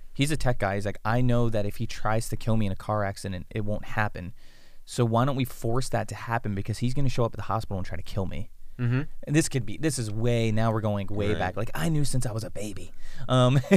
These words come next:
Speaker 1: <laughs>
Speaker 3: Well, but I mean, I do like that, that he's more part of the plan, that the dad.
Speaker 2: Yeah.
Speaker 3: And if he is a super tech guy, I mean, originally we kinda said that he might have been, like,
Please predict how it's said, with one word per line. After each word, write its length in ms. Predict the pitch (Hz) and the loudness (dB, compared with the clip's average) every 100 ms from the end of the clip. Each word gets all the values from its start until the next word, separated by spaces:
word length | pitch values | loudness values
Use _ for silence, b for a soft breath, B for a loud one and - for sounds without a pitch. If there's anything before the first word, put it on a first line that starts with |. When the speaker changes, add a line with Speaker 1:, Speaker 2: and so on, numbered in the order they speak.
| - 175 | 6 2
Speaker 1:
<laughs> 360 | - - - - | 2 -4 -4 -4
Speaker 3:
Well, 320 | 98 95 98 - - - | -4 -4 0 2 2 4
but 80 | 120 | 2
I 100 | 120 | 2
mean, 180 | 120 110 | 0 0
I 100 | 104 | 0
do 180 | 120 113 | 0 2
like 260 | 104 101 - - | 2 0 -4 -4
that, 460 | 95 87 82 82 85 | -2 0 -2 -4 -8
that 160 | 85 90 | -10 -8
he's 300 | 85 85 87 | -8 -6 -6
more 240 | 82 82 | -6 -8
part 220 | 80 82 | -8 -8
of 80 | 80 | -8
the 60 | 78 | -10
plan, 400 | - 87 82 82 | -10 -8 -8 -8
that 140 | 78 - - - - - - | -10 -12 -16 -16 -16 -18 -16
the 140 | 87 78 | -12 -8
dad. 560 | 78 78 80 80 90 92 - - - - - - | -6 -4 -6 -8 -10 -14 -18 -20 -18 -16 -16 -12
Speaker 2:
Yeah. 240 | 120 117 101 - - - - | -6 -4 -4 -6 -8 -8 -8
Speaker 3:
And 160 | 85 80 | -6 -4
if 100 | 78 | -4
he 140 | 82 | -4
is 160 | 85 82 | -4 -6
a 60 | 78 | -8
super 400 | - 87 82 78 | -10 -10 -10 -10
tech 280 | - 87 | -8 -8
guy, 260 | - 73 73 | -6 -8 -6
I 60 | 87 | -6
mean, 140 | 92 | -6
originally 440 | 90 90 98 95 85 | -6 -6 -6 -6 -6
we 140 | 90 | -6
kinda 260 | - 87 82 | -6 -6 -6
said 260 | - 87 | -6 -6
that 140 | 82 80 | -6 -8
he 140 | - | -6
might 300 | 85 82 80 | -4 -2 -2
have 160 | 82 82 | -4 -6
been, 200 | 82 80 | -6 -6
like, 240 | 80 80 | -6 -6